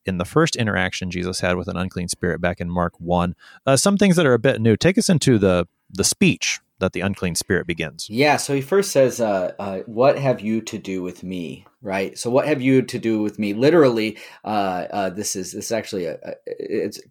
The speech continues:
Speaker 2: rendered in the Greek, but it actually comes from kind of a Hebrew turn of phrase. But literally, it's kind of like, "What is it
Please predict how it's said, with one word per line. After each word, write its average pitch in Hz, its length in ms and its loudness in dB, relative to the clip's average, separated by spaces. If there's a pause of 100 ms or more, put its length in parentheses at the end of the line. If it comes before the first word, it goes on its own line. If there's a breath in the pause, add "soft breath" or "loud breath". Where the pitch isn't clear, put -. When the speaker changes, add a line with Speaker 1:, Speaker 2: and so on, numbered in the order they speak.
(120)
Speaker 2:
rendered 127 380 2
in 113 100 2
the 110 60 -2
Greek, 117 300 -2
but 110 100 -6
it 107 40 0
actually 107 280 -4
comes 101 180 -8
from 95 120 -14
kind 95 180 -10
of - 20 -8
a 90 100 -8
Hebrew 98 540 -6
turn 90 280 -12
of 87 80 -14
phrase. 90 440 -6 (360 loud breath)
But 85 120 -6
literally, 95 380 -2
it's 87 100 -8
kind 98 200 -8
of 85 100 -12
like, 85 240 -8 (240 loud breath)
"What 101 240 -2
is 95 220 -2
it - 260 -6